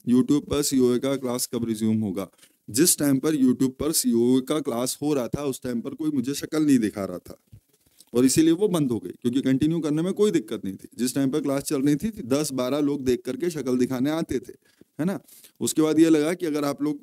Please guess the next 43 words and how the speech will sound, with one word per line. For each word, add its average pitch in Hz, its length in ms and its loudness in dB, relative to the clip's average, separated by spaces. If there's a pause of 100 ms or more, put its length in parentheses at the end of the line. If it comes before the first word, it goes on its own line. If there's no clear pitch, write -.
इस 135 140 -4
तरीके 139 280 -2
से 135 120 -2
नहीं 131 160 4
पढ़ना 139 280 0
चाहते 127 260 -6
हो, 143 60 -2
आपको 147 200 -6
recorded 120 420 0
नहीं 131 200 4
देखना 127 300 0
है, 131 60 -4
तो 190 120 -2
recorded 131 420 -2
तो 143 120 -4
मैं 143 120 0
नहीं 113 240 2
दूंगा। 95 300 -6 (340)
अगर 120 180 0
पढ़ना 135 400 0
था 180 160 -6 (180)
तो 143 80 -6
live 123 260 -2
app 131 120 -4
में 139 120 -4
आना 131 220 -2
चाहिए 143 240 -4
था, 170 340 -12
वो 113 80 -4
आप 110 140 -6 (100)
आए 110 180 -2
नहीं। 135 200 0 (340)
उसके 120 300 -2
बाद 151 280 -2
सीओए 180 540 4
की 190 160 -4
problem 151 340 -2
मैं 160 160 0
solve 131 300 -2
कर 139 160 -2
दिया 139 200 0
था। 147 160 -8
कैसे? 139 440 -6